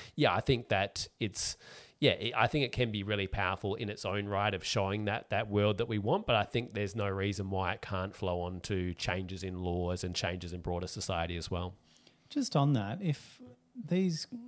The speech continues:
Speaker 2: if the groups that are pushing for change are such a small part, you know, they are, they build, they get their strength from being in the minority,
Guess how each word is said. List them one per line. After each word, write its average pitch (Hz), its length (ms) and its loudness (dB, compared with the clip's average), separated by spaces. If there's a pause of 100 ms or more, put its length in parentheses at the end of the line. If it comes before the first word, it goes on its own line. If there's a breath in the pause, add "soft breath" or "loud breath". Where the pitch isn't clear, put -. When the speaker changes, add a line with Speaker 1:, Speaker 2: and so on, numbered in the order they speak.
(140)
Speaker 2:
if - 120 -12
the 175 80 -2
groups 196 400 2
that 151 160 -2
are 131 40 -4
pushing 120 540 -2
for - 160 -10
change 110 680 -6
are 131 60 -10
such - 680 -8
a 123 60 -8
small 110 720 -6
part, 123 300 -10
you 113 100 -4
know, 117 240 -2
they 131 180 2
are, 123 240 0 (320 soft breath)
they - 220 4
build, 151 280 8
they 147 120 6
get 151 160 6
their 120 100 0
strength 127 460 2
from 117 180 -2
being 110 260 0
in 110 100 0
the 107 80 -2
minority, 107 800 -2